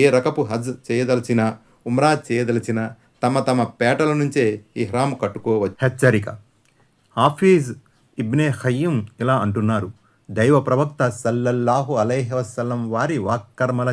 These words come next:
చేత రెండే రెండు ఉమ్రాలు నిరూపితం అయినాయి. ఒకటి హజ్జే తమ్మత్తుతో కలుపుకొని చేసే ఉమ్రా, రెండు హజ్ మాసాలు కాక ఇతర దినాలలో కేవలం ఉమ్రా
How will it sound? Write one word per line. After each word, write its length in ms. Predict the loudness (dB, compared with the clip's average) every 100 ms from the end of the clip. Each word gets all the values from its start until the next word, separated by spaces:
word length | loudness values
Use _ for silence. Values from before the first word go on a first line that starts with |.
| -2
చేత 200 | -4 -4 -6
రెండే 360 | -2 -2 0 2 2
రెండు 240 | 0 -4 -6 -6
ఉమ్రాలు 400 | 0 0 0 -2 -6 _ _
నిరూపితం 520 | -4 0 0 -2 -4 -6 -6 -6
అయినాయి. 400 | -4 -4 -6 -10 -18 _ _ _ -8
ఒకటి 240 | -4 -2 -4 -8
హజ్జే 300 | -6 -2 0 -2 0
తమ్మత్తుతో 600 | -2 -2 -4 -6 -4 -4 -4 -10 _ _
కలుపుకొని 420 | -4 -2 -2 -4
చేసే 260 | -2 -4 -2
ఉమ్రా, 280 | -6 -4 -4 -6 _ _ -4
రెండు 220 | 0 0 -2
హజ్ 240 | -4 -4 -2
మాసాలు 480 | -2 0 2 2 2
కాక 280 | 0 -2 -2 -6 -8 _ -12
ఇతర 200 | -4 -2
దినాలలో 500 | 0 0 0 0 0 -2 -4
కేవలం 560 | -2 0 2 2 2 -2 -6 -4
ఉమ్రా 280 | -2 0